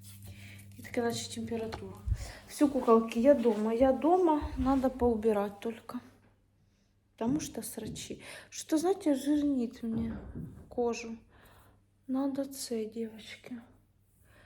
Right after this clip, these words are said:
Надо куколки пудрочкой пользоваться. Ладно, пойду переодеваться.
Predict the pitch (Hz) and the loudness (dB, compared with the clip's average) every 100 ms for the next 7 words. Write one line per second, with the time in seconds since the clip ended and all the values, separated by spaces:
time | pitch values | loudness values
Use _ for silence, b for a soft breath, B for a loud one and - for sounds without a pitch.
0 | b b _ - 247 277 302 294 277 - | b b _ -4 -2 0 -2 -2 -4 -4
1 | 285 277 269 262 - - 262 - - _ | -6 -6 -6 -8 -10 -10 -10 -10 -18 _
2 | _ - - - B B B B - - | _ -14 -14 -14 B B B B -10 -8
3 | - 233 220 214 - - - 226 214 226 | -8 -4 -4 -6 -12 -16 -14 -12 -12 -12
4 | 220 - 254 240 226 226 269 320 240 240 | -12 -2 2 2 0 -2 -4 -2 0 0
5 | 226 220 220 - | 0 0 -2 -6